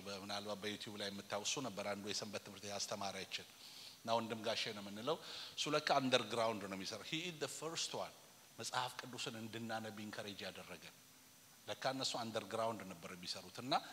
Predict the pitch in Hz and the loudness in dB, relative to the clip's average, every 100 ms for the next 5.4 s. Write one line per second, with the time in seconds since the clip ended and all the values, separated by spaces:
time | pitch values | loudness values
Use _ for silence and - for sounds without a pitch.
0 | - - - - 131 - 151 160 - 165 | -10 -12 -12 -2 0 2 0 0 -4 -4
1 | 170 185 127 123 117 190 208 175 156 127 | -4 2 2 2 2 0 0 -2 -2 0
2 | 127 120 113 127 120 120 113 113 104 117 | 0 0 0 0 2 2 0 -2 -2 -2
3 | 110 107 104 104 110 107 110 107 143 139 | 0 0 0 0 0 0 0 4 4 6
4 | 117 113 104 - 98 82 - - - - | 4 2 4 4 4 -2 -10 -16 -6 -6
5 | - - - 120 | -6 -16 -4 4